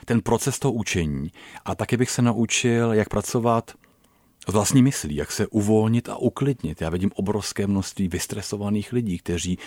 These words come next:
vidí zkoušku a už si přehrávají to neštěstí, když to nedopadne, bude znovu opakovat a co když mě vyhodí. Já bych se naučil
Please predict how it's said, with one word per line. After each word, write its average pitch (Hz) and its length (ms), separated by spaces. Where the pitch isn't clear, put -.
vidí 90 240
zkoušku - 480
a 95 100
už 104 120
si - 140
přehrávají 95 840
to 101 120
neštěstí, - 640
když 95 360
to 113 140
nedopadne, 101 640
bude 98 260
znovu 104 280
opakovat - 440
a - 60
co - 160
když 110 220
mě 120 140
vyhodí. 101 480
Já - 60
bych 110 120
se 120 80
naučil 120 400